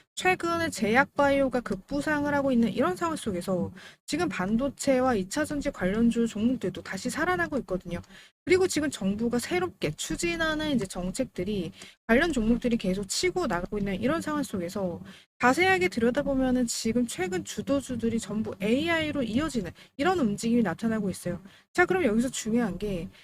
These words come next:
지금 정부가 추진 중인 이 에이아이 정책 중에서도 앞으로 가장 크게 부각될 정책을 찾아내서 사람들이 아직 눈치를 채고 있지 못하는 미발굴된 종목을 잡게 되면은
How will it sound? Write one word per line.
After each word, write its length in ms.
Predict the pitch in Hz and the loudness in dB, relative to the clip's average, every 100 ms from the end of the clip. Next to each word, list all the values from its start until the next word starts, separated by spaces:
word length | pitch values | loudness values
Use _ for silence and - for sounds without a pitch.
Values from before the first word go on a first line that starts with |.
| _ | _
지금 280 | - 294 381 | -2 0 2
정부가 480 | 349 214 214 247 254 | 0 0 0 0 0
추진 420 | - - 339 330 | -2 -6 -4 -4
중인 280 | 294 294 285 | -2 -2 0
이 180 | - 277 | 0 0
에이아이 500 | - 202 262 320 320 | 2 2 2 2 0
정책 380 | 269 180 185 233 | -2 -4 -2 -2
중에서도 640 | - 226 214 170 190 170 - - - - | 0 0 0 -2 -4 -6 -8 -16 -20 -4
앞으로 380 | 185 - 370 381 | -2 0 0 0
가장 440 | - 175 220 240 | 0 -2 0 0
크게 460 | - - 392 403 381 | -2 0 0 2 0
부각될 480 | - 196 233 240 | 0 -2 0 2
정책을 480 | 240 185 185 226 208 | 2 -2 -6 -4 -2
찾아내서 640 | 226 - 370 302 185 202 196 - - _ _ _ | -4 -4 -2 -2 -2 -4 -6 -12 -20 _ _ _
사람들이 460 | 359 392 415 403 370 | 2 4 4 4 6
아직 260 | 220 269 240 | 6 4 0
눈치를 480 | 185 214 - 302 302 | 0 -2 -2 -4 -4
채고 320 | 359 349 339 | -4 -2 -2
있지 220 | - 294 | -4 -4
못하는 580 | 190 170 - 262 254 214 | -4 -4 -2 0 2 0
미발굴된 800 | 185 240 339 370 320 311 294 302 | 0 4 6 6 2 -2 -2 -4
종목을 440 | - 190 208 220 | -4 -4 -2 -2
잡게 300 | 226 - - | -2 -6 -2
되면은 500 | 240 190 175 208 190 | 0 0 -2 -2 -4